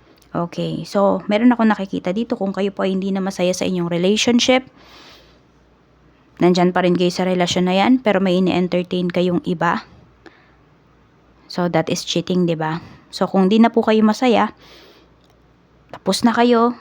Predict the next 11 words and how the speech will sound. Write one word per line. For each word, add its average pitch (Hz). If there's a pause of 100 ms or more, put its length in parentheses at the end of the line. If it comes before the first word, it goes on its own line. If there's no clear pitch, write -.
(200)
pagod 175
na 196
kayo 202
dito 175
sa -
current 208
relationship 202
ninyo, 220
bago 175
po 185
kayo 190